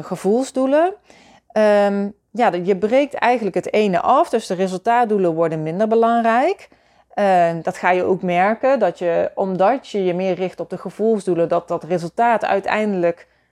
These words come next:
minder belangrijk wordt voor, voor je. Dat je dat steeds meer los kan ma-, eh, laten en dat dat ook heel prettig is, want je werkt nog steeds naar een doel toe, maar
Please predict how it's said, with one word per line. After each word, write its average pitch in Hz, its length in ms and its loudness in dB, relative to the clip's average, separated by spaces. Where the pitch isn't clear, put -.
minder 254 420 2
belangrijk 175 600 0
wordt 220 260 0
voor, 240 460 -2
voor 254 280 0
je. 302 100 0
Dat 190 160 -2
je 165 60 -12
dat - 160 -8
steeds 294 340 -2
meer 180 160 -4
los 165 220 -4
kan 185 180 -2
ma-, 185 300 -4
eh, 190 300 -4
laten 190 440 0
en 208 120 -2
dat 175 120 0
dat 185 140 -4
ook 202 220 0
heel 190 200 0
prettig 160 560 -4
is, 254 300 0
want 175 220 -6
je 160 120 -4
werkt 180 240 0
nog 151 160 -14
steeds 226 340 -2
naar 165 180 -4
een 160 160 -6
doel 196 300 2
toe, 175 320 -2
maar 175 480 -2